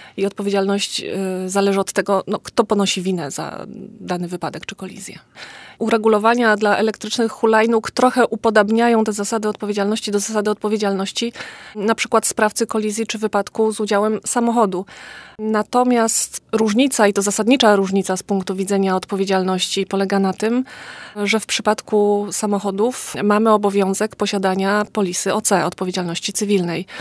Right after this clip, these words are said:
Mamy ubezpieczenie odpowiedzialności cywilnej, więc jeżeli mam, osoba poszkodowana będzie chciała dochodzić swoich praw, to ma nieco łatwiej. Natomiast w przypadku hulajnóg, e, elektrycznych hulajnóg,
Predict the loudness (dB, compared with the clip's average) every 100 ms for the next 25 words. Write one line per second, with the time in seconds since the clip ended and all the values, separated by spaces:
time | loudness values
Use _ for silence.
0 | -16 -18 -18 -8 -2 0 0 0 0 0
1 | 2 0 0 0 0 0 -2 -2 -2 0
2 | 0 2 2 4 2 4 2 2 0 0
3 | -2 -2 0 0 2 0 0 -4 0 0
4 | 2 2 0 0 -2 0 -2 -2 -2 -2
5 | -2 -6 -2 -2 -2 0 0 0 -6 -18
6 | -16 -16 -10 0 2 4 2 4 4 2
7 | -4 -6 -4 -4 -2 0 -2 -4 -4 -2
8 | -2 0 0 0 -2 0 2 2 2 -2
9 | -4 -4 -2 0 -2 -4 -6 -4 -2 -2
10 | -4 -6